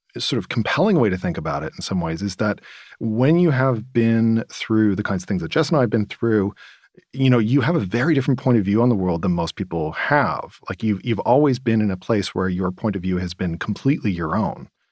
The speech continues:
And, uh, you bring that to storytelling in a broader sense than just, "I can write about blindness." It's like, I think in a very different way, I think, than sighted people do, because I've always had to problem solve things that people don't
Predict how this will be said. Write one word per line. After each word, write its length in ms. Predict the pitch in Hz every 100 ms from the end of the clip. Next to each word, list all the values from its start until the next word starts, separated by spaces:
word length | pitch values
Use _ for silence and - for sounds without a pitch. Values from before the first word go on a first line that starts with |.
| _ _ _
And, 480 | - 117 110 104 95 - _
uh, 260 | 110 104 95
you 140 | 110 135
bring 200 | 151 214
that 120 | 180
to 60 | -
storytelling 840 | - 165 196 - 92 147 - 175 - _ _
in 140 | 131 120
a 80 | 101
broader 420 | 113 113 135 123
sense 280 | - 139 127
than 100 | 110
just, 160 | 95
"I 100 | 92
can 140 | 101 101
write 140 | 92
about 160 | 80 80
blindness." 680 | 85 104 117 - - - 202 -
It's 120 | -
like, 100 | 113
I 120 | 107
think 460 | - - 165 175 -
in 120 | 117
a 60 |
very 280 | 95 104 113
different 280 | 113 117 98
way, 180 | 101 117
I 60 |
think, 200 | 104 98
than 160 | 92 92
sighted 280 | - 92 92
people 240 | - 85
do, 480 | 80 117 120 60 - _ _ _ _ 113
because 340 | 107 - 117
I've 140 | 113 90
always 240 | 95 90
had 100 | 98
to 60 | 87
problem 480 | - - 85 90
solve 340 | 180 90 82 160
things 300 | - 98 -
that 60 |
people 200 | - 104
don't 220 | 95 90